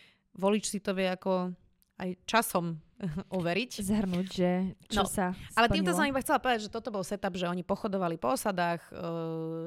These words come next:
Speaker 1: a, a proste na tomto si robili kampaň a ja som do toho robila teda reportáže o vylúčených komunitách, e, z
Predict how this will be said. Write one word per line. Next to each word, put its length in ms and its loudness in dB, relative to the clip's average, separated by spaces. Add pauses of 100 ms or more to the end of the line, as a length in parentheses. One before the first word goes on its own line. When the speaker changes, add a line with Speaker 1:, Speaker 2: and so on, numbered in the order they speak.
(180)
Speaker 1:
a, 160 -4
a 160 -14
proste 320 -4
na 160 0
tomto 240 -2
si 160 -8
robili 240 -6
kampaň 560 -2
a 80 -2
ja 160 0
som 80 -6
do 160 -2
toho 240 2
robila 320 2
teda 240 -2
reportáže 480 -2
o 80 -2
vylúčených 480 -8
komunitách, 480 0
e, 40 -20 (1080)
z 80 -12